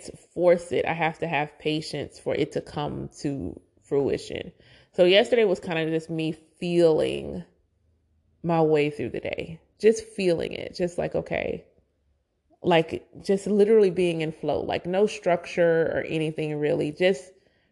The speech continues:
really being in flow. Um, uh, <laughs> even as much as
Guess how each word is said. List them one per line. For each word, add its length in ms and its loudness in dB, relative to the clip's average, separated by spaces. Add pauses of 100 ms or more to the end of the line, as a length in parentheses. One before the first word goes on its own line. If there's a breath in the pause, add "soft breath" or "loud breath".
(140)
really 480 2
being 720 -4 (220)
in 320 -4
flow. 560 -4 (800)
Um, 600 0 (1600)
uh, 60 0 (400)
<laughs> 400 -2
even 440 2
as 200 2
much 380 0
as 440 2